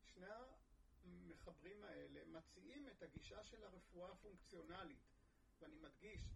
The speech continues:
ישנה רפואה אחרת שנקראת רפואה פונקציונלית, היא נפוצה מאוד בארצות הברית, יש מספר מטפלים בישראל שעובדים לפי עקרונות השיטה הזאת. זאת גישה שיורדת לשורש הבעיה. נכון שהיא יקרה בגלל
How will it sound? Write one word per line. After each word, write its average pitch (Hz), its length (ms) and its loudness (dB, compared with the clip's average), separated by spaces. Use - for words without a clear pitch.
ישנה 170 400 -2
רפואה 175 520 -2
אחרת 170 320 0
שנקראת 165 340 -2
רפואה 160 340 0
פונקציונלית, 160 760 0
היא 165 100 2
נפוצה 175 480 4
מאוד 233 300 4
בארצות 185 380 8
הברית, 147 300 2
יש - 220 -4
מספר 208 480 2
מטפלים 185 460 -4
בישראל 165 520 -4
שעובדים 147 600 -2
לפי - 320 6
עקרונות 143 440 4
השיטה - 360 -4
הזאת. 139 200 -2
זאת 160 120 0
גישה 190 320 -2
שיורדת 156 520 2
לשורש - 460 6
הבעיה. 143 520 -2
נכון 202 360 -2
שהיא 156 320 -4
יקרה 160 600 4
בגלל 175 640 4